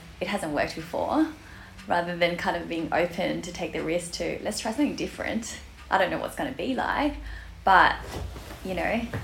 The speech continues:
I think there's that too, that element. There's a lot of people that tend to reach out to me and then kind of you don't hear from them, or they freak out a little bit and they're like, "Oh," you know, but that, what they've done hasn't, haven't worked.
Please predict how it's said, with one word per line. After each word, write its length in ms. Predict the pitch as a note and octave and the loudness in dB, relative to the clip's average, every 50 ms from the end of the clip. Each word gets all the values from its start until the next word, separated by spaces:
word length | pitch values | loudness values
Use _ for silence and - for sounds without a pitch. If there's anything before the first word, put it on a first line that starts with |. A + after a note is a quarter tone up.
| - - | -6 -4
I 60 | - G#3+ | 0 2
think 160 | C#4 C4+ B3+ B3 | 2 2 4 6
there's 200 | A3+ A3 G#3+ - | 4 4 8 8
that 280 | F3+ F#3+ F#3+ - - | 8 8 8 6 0
too, 240 | - - G#3 F#3 F3 | -4 -4 -4 -4 0
that 120 | E3+ D#3 - | 0 0 0
element. 380 | E3+ F3 F3+ F3+ E3+ D#3+ - | 2 0 0 0 -2 -2 -2
There's 160 | F3+ F#3 F#3 G3 | -2 0 0 2
a 40 | |
lot 160 | F3+ F#3 F#3+ G3+ | 4 4 4 2
of 80 | G3+ | 2
people 460 | - G#3 F3 E3+ - - - F3 - - - - - | -2 -6 -6 -4 -4 -4 -4 -4 -4 -6 -12 -10 -8
that 120 | - - | -6 -4
tend 180 | - G#3 F3+ F3 | -2 -2 -2 -2
to 80 | F3 E3 | -2 -2
reach 220 | D#3+ C#3 - - | -2 -2 -2 -2
out 140 | - - - | -4 -4 -6
to 80 | - F#3+ | -6 -4
me 340 | F3+ F3 D#3 - F3+ - - - - - - - - - - | -2 -2 0 -2 -2 -6 -6 -10 -12 -12 -12 -14 -14 -4 -2
and 180 | - F#3 F3 | 0 0 2
then 600 | E3+ E3+ D#3+ D#3 D#3+ D#3+ D#3 D3+ D3 B2 - - - - - - - - - - - - | 4 4 4 4 4 2 0 0 -2 -2 -4 -6 -10 -16 -20 -20 -20 -20 -20 -20 -16 -12
kind 260 | - - F3+ F3 E3+ | -8 -2 0 2 2
of 100 | E3 E3 - - - - - | 0 0 -2 -8 -14 -14 -12
you 140 | - F3 F3 | -8 -4 0
don't 140 | E3+ - - | 0 0 0
hear 140 | - D#3+ D#3+ | -2 -4 -6
from 140 | E3+ F3 | -6 -6
them, 160 | E3 D#3+ D#3+ E3 | -6 -6 -4 -4
or 40 | D#3+ | -2
they 120 | D#3+ E3+ | -2 -4
freak 240 | E3+ - F3 - - | -2 -2 -4 -4 -2
out 120 | D#3 - | -2 -2
a 40 | D3+ | -2
little 160 | D#3+ E3 E3 | -2 -2 -4
bit 160 | D#3+ D#3+ D#3+ - | -2 -2 -4 -4
and 80 | - | -4
they're 80 | E3+ E3 | -4 -4
like, 160 | D#3+ - - - | -4 -4 -4 -4
"Oh," 320 | A3 A3+ A3 A3 A3+ A3 G#3+ - - - - - - - - - - - - | -2 -2 -2 -2 -2 -4 -4 -8 -12 -14 -14 -14 -14 -14 -16 -16 -14 -8 -6
you 80 | G3+ | -2
know, 260 | F#3 F3+ F3+ F#3+ G3+ G3 - - - - | 0 2 2 0 0 -2 -6 -12 0 2
but 180 | F#3 F3+ - | 2 2 4
that, 260 | - C4 - - - G#3 | 2 2 0 0 -2 2
what 280 | G#3+ A#3 A#3+ A#3 A#3 | 12 12 12 12 12
they've 180 | - F#3+ F3+ F3+ | 10 8 8 8
done 220 | - F3+ F#3 D#3+ | 8 6 6 6
hasn't, 340 | E3+ - F#3 F3 - F3+ - | 4 0 -2 -2 -4 -6 -8
haven't 320 | - - F3 E3+ D#3 C#3+ | -4 -4 -2 -2 -2 -2
worked. 480 | D#3 D#3 D3 - - - - - - - | 0 2 2 0 0 -4 -8 -10 -12 -12